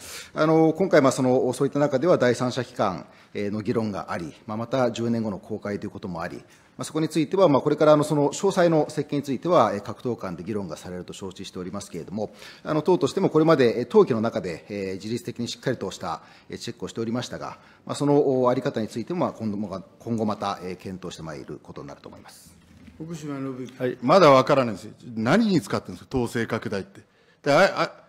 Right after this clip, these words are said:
Speaker 3: 何か相手に支出をしたらですね、それは雑所得なり所得になるんですよ。納税しなきゃならない。実際その統制拡大って、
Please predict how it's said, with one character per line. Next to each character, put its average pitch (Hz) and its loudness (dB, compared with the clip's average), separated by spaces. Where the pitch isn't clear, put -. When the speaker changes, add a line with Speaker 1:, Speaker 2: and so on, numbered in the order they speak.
Speaker 3:
何 220 4
か 135 2
相 170 4
手 175 4
に 131 2
支 156 -2
出 - -4
を 165 2
し - -10
た 185 2
ら 143 4
で 101 -6
す - -14
ね、 104 -8
そ 165 -4
れ 170 4
は 185 4
雑 151 2
所 202 0
得 165 0
な 127 0
り 104 -4
所 - -14
得 180 -2
に 175 -2
な 170 -2
る 147 -2
ん 107 -4
で 90 -10
す - -18
よ。 104 -12
納 180 4
税 190 6
し 185 -4
な 175 2
き - -10
ゃ 117 -4
な 110 -4
ら 101 -6
な 95 -8
い。 90 -20
実 147 0
際 202 6
そ 202 0
の 196 0
統 202 2
制 214 4
拡 190 -2
大 208 4
っ - -4
て、 185 0